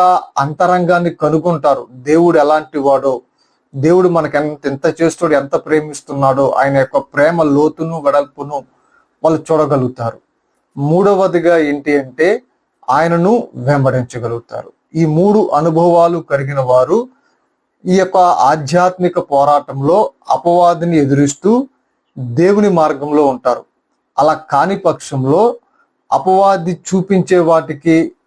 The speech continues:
వారు లోబడి, దైవ వ్యతిరేకముగా అయినా సరే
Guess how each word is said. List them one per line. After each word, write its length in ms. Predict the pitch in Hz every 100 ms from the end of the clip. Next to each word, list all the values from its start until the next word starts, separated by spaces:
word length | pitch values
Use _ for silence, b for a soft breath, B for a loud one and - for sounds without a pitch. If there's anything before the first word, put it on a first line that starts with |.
| _ _ _ 131
వారు 180 | 143 135
లోబడి, 760 | 131 147 156 160 196 240 - _ _
దైవ 360 | 131 127 175 208
వ్యతిరేకముగా 840 | 190 185 185 180 180 180 175 160 156
అయినా 260 | 156 156
సరే 400 | 143 143 151 143